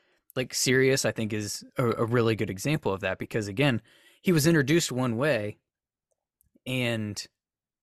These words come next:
was that way and was really, really cool for a while until he wasn't. Tonks was introduced one way and was really cool that way until she wasn't.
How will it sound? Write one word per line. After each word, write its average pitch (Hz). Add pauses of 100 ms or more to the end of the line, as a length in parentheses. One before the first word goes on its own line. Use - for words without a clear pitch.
was 127
that 120
way 110
and 104
was 107
really, 117
really 107
cool 165
for 107
a 104
while 131
until 107
he 101
wasn't. 101 (640)
Tonks 160
was 120
introduced 139
one 117
way 117 (340)
and 113
was 107
really 117
cool 143
that 104
way 117
until 101
she 98
wasn't. 98